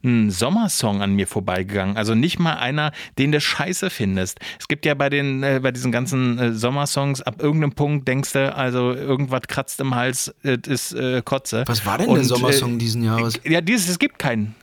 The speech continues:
Speaker 2: Ach so.
Speaker 1: Hiha, die Hexe ist tot, die Hexe ist tot vielleicht. Also
Speaker 2: Okay.
Speaker 1: ich weiß es nicht. Äh, keine Ahnung.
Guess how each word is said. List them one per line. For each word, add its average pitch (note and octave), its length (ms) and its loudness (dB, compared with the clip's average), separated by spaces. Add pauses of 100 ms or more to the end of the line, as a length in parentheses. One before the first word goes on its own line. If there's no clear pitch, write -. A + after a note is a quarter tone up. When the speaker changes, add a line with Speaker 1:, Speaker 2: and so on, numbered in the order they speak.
Speaker 2:
Ach G#2+ 180 0
so. - 120 2
Speaker 1:
Hiha, F3 280 4
die E3+ 120 2
Hexe F#3 200 -2
ist F3+ 120 -2
tot, F#3 240 2
die E3+ 60 2
Hexe F3+ 260 0
ist - 100 -6
tot A#2+ 220 0
vielleicht. B2 440 -4
Also A#2 120 2
Speaker 2:
Okay. B2 120 2
Speaker 1:
ich B2 60 0
weiß D#3+ 160 0
es A2+ 100 -6
nicht. A2 240 -2 (600)
Äh, C3 520 -4
keine D3+ 240 -2
Ahnung. C#3 260 -4